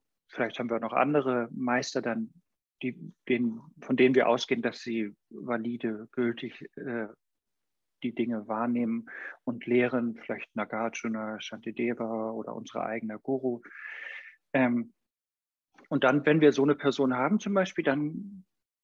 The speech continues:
können wir auch eben zum Ziel kommen. Zum Beispiel, wenn die Person einfach sagt, „Da hinten ist Feuer.“ Und wir sehen vielleicht noch nicht mal Rauch und wir sehen vielleicht noch nicht mal, äh, das Feuer, sondern einfach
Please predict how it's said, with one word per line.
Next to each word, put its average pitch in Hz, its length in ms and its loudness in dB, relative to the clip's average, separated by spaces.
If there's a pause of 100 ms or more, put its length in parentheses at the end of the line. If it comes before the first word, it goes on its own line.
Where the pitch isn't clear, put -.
(100)
können 143 220 0
wir 143 220 2
auch 147 180 4
eben 120 320 2
zum - 200 -12
Ziel 135 300 6
kommen. 180 400 -2
Zum - 120 -10
Beispiel, 127 300 0
wenn 131 160 4
die 135 80 4
Person 135 540 2 (400)
einfach 139 280 2
sagt, - 320 0
„Da 147 60 4
hinten 139 340 2
ist - 180 -4
Feuer.“ 113 400 2 (640)
Und 117 100 -4
wir 131 100 10
sehen 143 220 6
vielleicht - 220 4
noch 131 100 2
nicht 135 160 -6
mal 123 160 2
Rauch 185 400 2
und 131 160 0
wir 127 100 4
sehen 139 680 0
vielleicht - 280 -2
noch 123 100 0
nicht 127 220 0
mal, 117 260 2 (500)
äh, 127 160 4
das - 160 -4
Feuer, 175 420 2 (480)
sondern 131 340 4 (240)
einfach 143 240 2